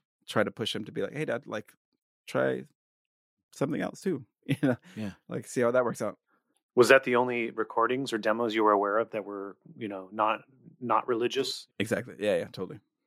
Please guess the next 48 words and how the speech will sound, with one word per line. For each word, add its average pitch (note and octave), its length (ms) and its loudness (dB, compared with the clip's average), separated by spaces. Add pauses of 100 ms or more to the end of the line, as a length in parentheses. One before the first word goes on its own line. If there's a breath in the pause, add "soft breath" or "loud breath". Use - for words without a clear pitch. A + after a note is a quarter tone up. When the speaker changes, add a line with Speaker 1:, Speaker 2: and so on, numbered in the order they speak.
Speaker 3:
Did A#2+ 120 6
he C3 80 8
not C3+ 240 6
put - 160 -2
them A#2 160 -4
out A#2 200 2
because B2 320 -4
of F3 80 0
that, G#3+ 200 -4
or D3 140 4
did G#2+ 140 -4
he G2+ 60 -12
just G#2 180 -8
not A2 200 0
get A2+ 200 -8
to - 140 -12
it? - 220 -20 (220)
Speaker 1:
No, F#3 420 4
I, D3+ 100 4
th-, F3 160 0
I, D#3 240 -4
I C3+ 120 0
honestly C3+ 340 0
think C3 160 -6
that A#2 140 -2 (240)
life A#2 280 0
just - 200 -8
happened, G2+ 300 -6
you F#2+ 60 -6
know, A2+ 180 -8 (120)
like, A2 160 -6
all G#2 160 -4
this, - 640 -14
um, A2 500 -10 (140)
Speaker 3:
Other G2+ 160 2
stuff. G#2+ 220 2
Speaker 1:
I - 20 0
think B2+ 140 2
that B2+ 100 2
was B2 120 -2
honestly A#2 640 -2 (160)
in A#2 180 -2
the A2 80 -6
time A2+ 240 -6
period A2+ 240 -2
where A2+ 180 -4
my A2 160 -6
uncle A2+ 380 -8